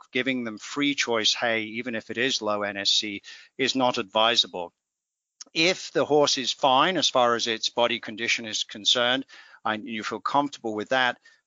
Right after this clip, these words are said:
then the free choice hay with low N S C should not accumulate a problem with the high insulin. So, uh, you know, the longer the horse eats that low N S C hay,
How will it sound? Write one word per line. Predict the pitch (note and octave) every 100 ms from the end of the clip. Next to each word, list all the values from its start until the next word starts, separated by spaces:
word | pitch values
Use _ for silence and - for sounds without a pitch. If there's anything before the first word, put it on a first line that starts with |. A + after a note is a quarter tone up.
| -
then | B2+ B2+
the |
free | B2 D3+ D3+
choice | - C3 A#2 -
hay | C#3 C3+
with | A#2+ A2+
low | A#2 A#2+ A#2
N | A2
S | G#2+
C | - C#3 A#2+ A2+
should | - - D#3 C#3
not | B2+ D3 D#3 -
accumulate | C3 - - E3 E3 D3+ A2 G#2 G#2+ -
a | -
problem | - B2 A2+ A2+ G#2+
with | G#2 -
the |
high | G#2+ A2+ G2+
insulin. | G2 G2 - E2+ F2
So, | - A#2 A2 - - - _
uh, | A#2 A2 G#2 -
you | C3 A#2+
know, | A2
the |
longer | A#2 C3 C#3+ C#3+ B2+
the | B2
horse | - C3 B2 - -
eats | C#3+ C#3+ - -
that | - A#2 G#2+ - -
low | A#2 A#2+ A#2+
N | A2+
S | A2+ A2
C | - A#2+ A2
hay, | A2 - D#3 A#2 A2